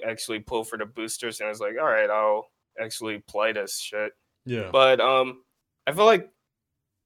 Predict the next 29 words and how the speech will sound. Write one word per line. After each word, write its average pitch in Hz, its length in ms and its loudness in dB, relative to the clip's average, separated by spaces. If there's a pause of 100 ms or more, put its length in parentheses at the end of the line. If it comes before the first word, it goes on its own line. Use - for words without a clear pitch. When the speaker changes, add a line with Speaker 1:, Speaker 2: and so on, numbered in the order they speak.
(140)
Speaker 1:
like 139 320 0
we've 135 400 -2
talked 120 320 0
about 110 320 0
for 113 120 -6
a 104 80 0
long 107 260 -2
time, 104 500 -4 (580)
um, 107 340 -2
Limit 123 280 -4
Break 117 200 -4 (360)
material 120 680 -2
not 107 320 -2
Speaker 2:
Mm. 120 100 -2
Speaker 1:
being 107 560 -8 (540)
as, 107 640 -2
um, 104 480 -6 (960)
available 131 720 2
as 120 160 2
it 120 40 2
Speaker 2:
Yeah. 113 120 0
Speaker 1:
used 120 200 -6
to 135 60 -14
be 127 160 -4
because 113 480 -6
you 127 180 -8
could 123 220 0 (580)
play, 180 160 8
like, 147 300 4